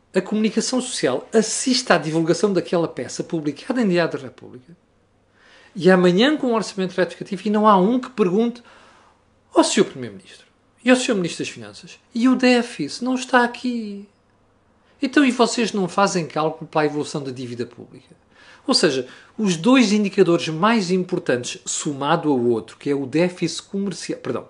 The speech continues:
da balança de transações correntes, para os próximos dois anos. É que as pessoas esquecem-se que depois são estes indicadores que nos atiram pa-, pa-, com os burrinhos para a água, percebe? Para as pré-bancarrotas. São estas coisas.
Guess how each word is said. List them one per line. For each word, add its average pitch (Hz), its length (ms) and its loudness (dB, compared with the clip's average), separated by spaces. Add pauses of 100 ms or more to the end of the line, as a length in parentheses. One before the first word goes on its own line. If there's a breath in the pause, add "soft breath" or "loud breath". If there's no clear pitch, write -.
da 123 140 -6
balança 180 320 0
de - 40 -10
transações 165 340 -2
correntes, 117 540 -8 (500 soft breath)
para 180 100 0
os 170 140 0
próximos 180 400 0
dois 165 180 -2
anos. 123 220 -10 (400 loud breath)
É 254 60 0
que 254 100 -2
as 233 80 2
pessoas 233 200 -2
esquecem-se 190 580 -4 (440 soft breath)
que 220 80 -4
depois 247 260 2
são 214 220 4
estes 254 220 2
indicadores 180 520 2
que - 120 -4
nos 170 140 2
atiram 196 320 0
pa-, 208 260 2
pa-, 202 220 -14 (100)
com 214 100 0
os 175 80 2
burrinhos 190 320 -2
para 220 180 -4
a 202 60 -4
água, 185 240 -8
percebe? - 340 -10 (680)
Para 196 100 4
as 185 80 2
pré-bancarrotas. 202 680 0
São 214 220 0
estas 226 240 -2
coisas. 196 400 -6